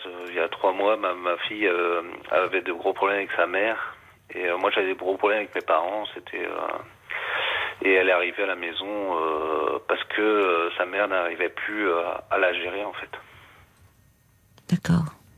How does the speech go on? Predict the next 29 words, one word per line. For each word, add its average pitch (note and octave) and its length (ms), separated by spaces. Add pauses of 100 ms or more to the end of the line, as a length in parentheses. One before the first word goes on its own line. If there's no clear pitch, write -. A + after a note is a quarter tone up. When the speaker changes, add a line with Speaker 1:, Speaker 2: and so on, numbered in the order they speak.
(160)
Speaker 1:
Et G2+ 40
on G2+ 120
a F#2 80
essayé, G2 480
euh, F2+ 280 (880)
bah, F#2+ 100
de F#2 80
la, F#2 160
moi, G2 160
j'ai G#2 80
essayé G2 180
de F#2+ 60
la F2+ 100
prendre G#2 360
pour, E2+ 340
euh, D#2 320 (140)
mais E2 80
ça - 120
se - 60
passait - 200
très - 160
bien F2+ 160
au F2 40
départ. A2 380
Et G#2+ 60
puis, - 200
euh, E2 240 (100)
c'est, E2+ 80
euh, D#2+ 260